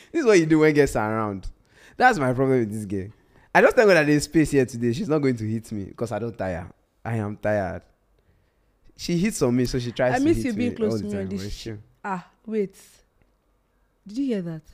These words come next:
Speaker 2: I
Speaker 1: Hmm?
Speaker 2: miss you being close to me on this chair.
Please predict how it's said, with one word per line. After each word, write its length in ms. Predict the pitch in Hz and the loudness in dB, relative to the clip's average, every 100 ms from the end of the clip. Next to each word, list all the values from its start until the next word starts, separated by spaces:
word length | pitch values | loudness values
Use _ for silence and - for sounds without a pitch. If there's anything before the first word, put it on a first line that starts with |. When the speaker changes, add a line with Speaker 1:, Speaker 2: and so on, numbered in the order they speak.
| - _ _ _ _ _ _ _ | -20 _ _ _ _ _ _ _
Speaker 2:
I 60 | 214 | -8
Speaker 1:
Hmm? 60 | |
Speaker 2:
miss 140 | 247 247 | -8 -8
you 60 | |
being 180 | 202 208 | -8 -10
close 220 | 190 190 | -10 -12
to 60 | - | -10
me 100 | 185 | -8
on 100 | 175 | -8
this 160 | 175 - | -10 -14
chair. 260 | - 180 | -16 -16